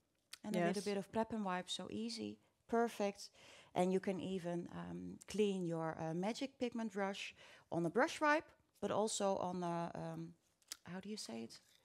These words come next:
Speaker 1: Um,
Speaker 2: I don't know what you want
Speaker 1: to
Speaker 2: to say.
Speaker 1: roll your clothes, to,
Speaker 2: Oh,
Speaker 1: uh,
Speaker 2: sticky
Speaker 1: take
Speaker 2: roller.
Speaker 1: the hairs off.
Speaker 2: A sticky roller.
Speaker 1: Yeah,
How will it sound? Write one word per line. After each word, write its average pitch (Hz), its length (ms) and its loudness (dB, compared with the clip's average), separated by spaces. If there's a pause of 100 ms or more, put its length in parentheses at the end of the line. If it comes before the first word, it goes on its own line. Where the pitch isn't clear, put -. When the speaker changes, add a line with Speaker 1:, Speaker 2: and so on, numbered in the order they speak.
(260)
Speaker 1:
Um, 190 320 -14 (260)
Speaker 2:
I 202 40 -6
don't 196 120 -6
know 165 100 -6
what 151 180 -6
you 165 60 -14
want 156 120 -10
Speaker 1:
to 202 100 -4
Speaker 2:
to 190 60 -2
say. 190 60 2
Speaker 1:
roll 196 160 2
your 185 140 -4
clothes, 185 520 -6 (320)
to, 190 180 -6
Speaker 2:
Oh, 220 60 4
Speaker 1:
uh, 233 40 4
Speaker 2:
sticky 294 320 2
Speaker 1:
take 285 80 4
Speaker 2:
roller. 254 160 8
Speaker 1:
the 165 60 6
hairs 156 300 2
off. 156 220 -10 (440)
Speaker 2:
A - 40 -18
sticky - 300 -12
roller. 143 180 -4
Speaker 1:
Yeah, 214 100 10